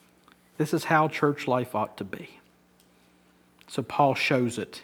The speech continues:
in flesh and blood and says, "Greet the beloved in Christ, especially these folks who I know." And he hoped to come see 'em soon so that he would know even more of 'em.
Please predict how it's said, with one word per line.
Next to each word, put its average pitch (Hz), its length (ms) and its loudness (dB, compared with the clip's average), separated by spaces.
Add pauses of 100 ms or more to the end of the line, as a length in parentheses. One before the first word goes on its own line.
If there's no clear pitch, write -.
in 120 140 -4
flesh 117 320 -4
and 120 120 -2
blood 95 360 -6 (400)
and 120 120 -6
says, 107 400 -4
"Greet 143 680 -2
the - 80 -2
beloved 117 560 -2
in 110 200 -4
Christ, 92 540 -8
especially - 500 -8
these 107 220 -8
folks - 280 -12
who 101 160 -8
I - 120 -16
know." - 420 -14 (1700)
And 120 120 -2
he 107 80 -4
hoped 131 260 -4
to 120 60 -8
come 113 260 -4
see 117 220 -6
'em 95 180 -8
soon 104 380 -6
so 113 100 -6
that 104 120 -6
he 110 80 -4
would 101 140 -10
know 107 160 -4
even 98 220 -8
more 110 240 -4
of - 140 -12
'em. 92 120 -12